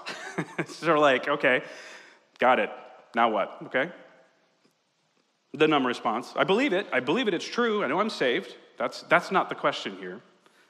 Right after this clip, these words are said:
Um, but the numb res-, another one would be, "Yeah, I'm so far away from that. I have, I don't even know how to think about that. I'm not sure what I believe about God.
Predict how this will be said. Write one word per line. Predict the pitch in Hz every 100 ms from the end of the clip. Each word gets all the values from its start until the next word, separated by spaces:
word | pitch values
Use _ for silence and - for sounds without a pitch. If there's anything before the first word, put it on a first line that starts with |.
| _ _ _ _
Um, | 98 98 92 85 - _ _ _ _ _ _ _ _ _ _ _ _
but | 120
the |
numb | 156 131
res-, | 104 -
another | 247 349
one | 226 165
would | 135 -
be, | 143 131 - - - - _ _ _ _ _ _ _ _
"Yeah, | 139 120
I'm | 127 139
so | 156
far | 120 147 123
away | 120 120
from | 131
that. | 131 131 127
I | 117
have, | 104 - - _ _ _ _
I | -
don't | 131
even | 120
know | 113
how | 107
to | 90
think | - 135 127
about | 135 131 131
that. | 131 127 -
I'm | 123
not | 127 117
sure | 131
what | 104
I | 95
believe | 107 120
about | 127 110 113
God. | 123 120 120